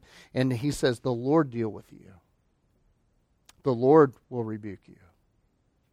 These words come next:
The powerful one who created you."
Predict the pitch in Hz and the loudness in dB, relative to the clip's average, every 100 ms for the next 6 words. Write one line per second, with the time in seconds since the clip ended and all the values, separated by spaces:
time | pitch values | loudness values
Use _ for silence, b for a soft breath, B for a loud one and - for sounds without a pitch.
0 | _ _ _ _ _ - 131 - 156 147 | _ _ _ _ _ -8 0 10 12 12
1 | - 156 143 139 139 135 - 147 139 160 | 8 4 4 2 -2 -6 0 6 8 8
2 | 160 123 110 117 101 | 6 2 -6 -8 -8